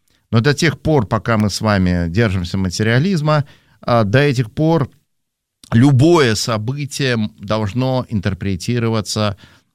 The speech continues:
как, а, результат предыдущих состояний системы и неизменных законов природы.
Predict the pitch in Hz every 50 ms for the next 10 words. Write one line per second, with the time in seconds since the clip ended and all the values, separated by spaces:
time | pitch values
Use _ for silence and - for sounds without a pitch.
0 | - - - 110 104 104 104 101 98 - - 107 107 104 101 101 104 95 90 90
1 | 101 101 90 87 92 110 107 104 101 - - 107 101 92 90 104 98 - - 92
2 | 82 - 98 - - 98 90 87 87 87 - 104 101 - - 160 127 113 104 98
3 | 98 101 90 82 95 107 107 101 90 78 82 78 - - 80 82 82 - - -
4 | - - - - -